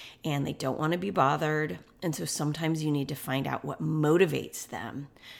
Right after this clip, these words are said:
So, for example, you might grab one of their favorite cookies or treats or a little piece of cheese or chicken, whatever is valuable to that dog,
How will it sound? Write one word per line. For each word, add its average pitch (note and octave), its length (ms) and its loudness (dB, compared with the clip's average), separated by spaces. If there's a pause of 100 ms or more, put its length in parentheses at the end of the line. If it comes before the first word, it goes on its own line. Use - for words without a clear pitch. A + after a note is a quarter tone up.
(120)
So, E3 200 2
for D#3 240 2
example, C#3 760 0 (240)
you D#3 140 0
might C#3 280 0
grab C3 320 0
one C3 160 -2
of C3 160 -8
their - 140 -10
favorite - 540 -8
cookies G#3 640 -2
or - 180 -8
treats - 600 -2
or - 160 -6
a - 60 -4
little C3+ 240 -4
piece C3 280 -10
of - 140 -18
cheese F3 680 0
or - 320 -6
chicken, G#3 460 0 (600)
whatever F3 600 6
is D#3+ 200 0
valuable C#3+ 520 2
to - 140 -6
that D3+ 360 0
dog, D3 440 0